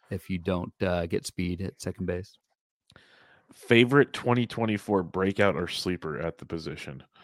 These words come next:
Speaker 1: Jeez, Wi-, Willie G with the multi-question. Uh, I don't
Speaker 2: Is
Speaker 1: know.
Speaker 2: Gavin Lux cheating?
Speaker 1: No.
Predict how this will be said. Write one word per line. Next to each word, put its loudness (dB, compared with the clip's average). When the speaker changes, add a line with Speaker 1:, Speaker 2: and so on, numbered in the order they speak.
Speaker 1:
Jeez, -2
Wi-, 2
Willie 10
G 12
with 6
the -2
multi-question. 4
Uh, 12
I -12
don't 2
Speaker 2:
Is 2
Speaker 1:
know. 2
Speaker 2:
Gavin 2
Lux -2
cheating? -4
Speaker 1:
No. 4